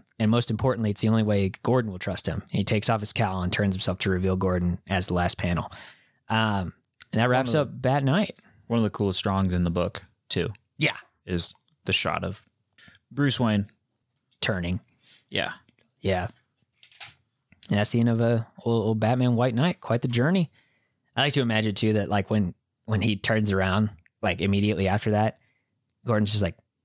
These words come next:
Speaker 1: "Who's this guy?"
Speaker 2: Yeah.
Speaker 1: <laughs> He
Speaker 2: Or
Speaker 1: doesn't,
Speaker 2: he's
Speaker 1: doesn't
Speaker 2: like,
Speaker 1: know who he is.
Speaker 2: he's like, "Yeah, you're, I knew. You're Bruce Wayne."
Speaker 1: <laughs> He's just like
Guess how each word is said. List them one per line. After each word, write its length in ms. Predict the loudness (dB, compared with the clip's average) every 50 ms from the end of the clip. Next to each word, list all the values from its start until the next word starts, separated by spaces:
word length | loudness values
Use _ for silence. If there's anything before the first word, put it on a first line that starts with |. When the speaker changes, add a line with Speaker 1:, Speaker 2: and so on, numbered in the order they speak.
| _ _
Speaker 1:
"Who's 160 | -4 -2 0 0
this 100 | 0 0
guy?" 220 | -2 -4 -6 -8 -12 -20 _ _ _ _ _ _ _ -20 -20 _ -20 -20 -12
Speaker 2:
Yeah. 180 | -4 -2 -2 0
Speaker 1:
<laughs> 500 | 0 0 0 0 0 0 0 0 0 0 0 0 0 0 0 0 0 2 2 2 2 0 -2 -4 -4 -4 -4 -2
He 80 | -2 -2 -2 0 -2 0 0
Speaker 2:
Or 100 | 2 2
Speaker 1:
doesn't, 120 | 2 2 2
Speaker 2:
he's 80 | 2 2
Speaker 1:
doesn't 140 | 2 2 0
Speaker 2:
like, 100 | 0 0
Speaker 1:
know 140 | 2 2 2
who 100 | 2 2
he 120 | 2 2
is. 180 | 0 0 -2 -2
Speaker 2:
he's 240 | -2 0 0 2 2
like, 280 | 2 2 0 -2 -6 -14 _ _ _ _ _
"Yeah, 160 | -2 0 0
you're, 220 | 0 0 0 -2 -2 -2
I 120 | 0 2 2
knew. 260 | 2 2 2 2 0 -4 -6 _ _
You're 140 | -6 -4 -2
Bruce 160 | -2 -2 0
Wayne." 280 | 0 0 0 0 -2 -4 -6 _ -8 -8 -8 -8 -10 -10 -6 _
Speaker 1:
<laughs> 480 | -6 -6 -6 _ -20 -20 -20 _ _
He's 160 | -4 -4 -2
just 140 | -2 0 0
like 140 | 0 -2 -4